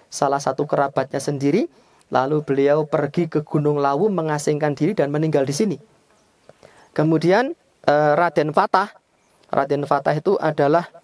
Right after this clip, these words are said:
anak dari salah satu istri Prabu Brawijaya, namanya Siu Bansi. Masih putri keturunan Cina tapi Muslim. Kemudian, eh, Siu Bansi ini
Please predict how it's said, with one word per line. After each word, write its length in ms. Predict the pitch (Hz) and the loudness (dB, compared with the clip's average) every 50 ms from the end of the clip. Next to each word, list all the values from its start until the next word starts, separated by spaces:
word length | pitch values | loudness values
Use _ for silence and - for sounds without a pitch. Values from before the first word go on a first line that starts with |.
| _ _ _ _ _ | _ _ _ _ _
anak 400 | - 147 147 151 165 190 - 143 | 0 2 2 0 0 -2 -2 0
dari 200 | 147 147 156 160 | 0 0 0 0
salah 320 | 151 - 156 147 151 147 151 | 0 0 0 2 2 0 0
satu 520 | - - 147 139 - _ 180 208 226 226 - - _ _ _ _ _ - | 0 -2 -4 -4 -2 _ -2 -2 -2 -6 -12 -20 _ _ _ _ _ -2
istri 640 | - 165 156 156 - - - 175 180 214 226 254 - _ _ _ _ _ _ _ _ | -2 -2 -2 -2 -8 -4 -2 -2 0 0 -4 -4 -8 _ _ _ _ _ _ _ _
Prabu 400 | - 170 170 156 160 - 175 165 | -2 0 0 0 0 -2 -2 0
Brawijaya, 720 | - 160 151 147 156 170 160 - 147 143 143 127 113 - _ - | 0 0 0 0 0 -2 -2 -2 -2 0 0 -2 -4 -6 _ -6
namanya 400 | 135 139 143 143 151 165 170 160 | -6 -4 -2 -2 0 0 0 0
Siu 360 | - - 190 180 175 165 156 | 0 -2 0 0 0 0 0
Bansi. 560 | - - 135 135 135 127 - - 180 143 123 123 _ _ _ _ _ _ _ _ _ _ _ _ _ _ _ _ _ _ _ _ _ _ _ _ _ _ _ _ - _ _ _ | 0 0 0 0 -2 -6 -4 -4 -4 -4 -4 -10 _ _ _ _ _ _ _ _ _ _ _ _ _ _ _ _ _ _ _ _ _ _ _ _ _ _ _ _ -20 _ _ _
Masih 360 | 143 131 135 - 160 165 160 | -4 -2 0 2 0 0 2
putri 360 | 160 - 160 156 - 165 165 | 2 0 0 0 2 0 2
keturunan 440 | - 170 - - 160 156 165 160 156 156 | 0 0 0 0 -2 0 0 0 0 0
Cina 240 | - 160 165 185 185 | 0 0 2 2 0
tapi 240 | 180 180 175 185 185 | 0 0 0 0 0
Muslim. 480 | 196 190 - 214 220 233 196 143 127 131 _ _ _ _ _ _ _ _ _ _ _ _ _ _ _ _ - _ _ _ _ _ | 0 2 2 2 2 2 0 -2 -8 -16 _ _ _ _ _ _ _ _ _ _ _ _ _ _ _ _ -20 _ _ _ _ _
Kemudian, 640 | - - 151 151 147 156 165 175 196 240 240 - - - _ - - - - - _ - | -4 0 0 0 2 2 2 2 4 2 0 -4 -8 -16 _ -16 -16 -16 -16 -12 _ 0
eh, 240 | 147 156 151 151 151 | 2 4 4 2 2
Siu 320 | 156 - 170 175 170 165 | 0 0 2 2 2 2
Bansi 440 | - 165 151 156 156 - 180 160 170 | 2 0 0 0 0 -2 0 0 2
ini 200 | 185 226 269 | 2 0 -2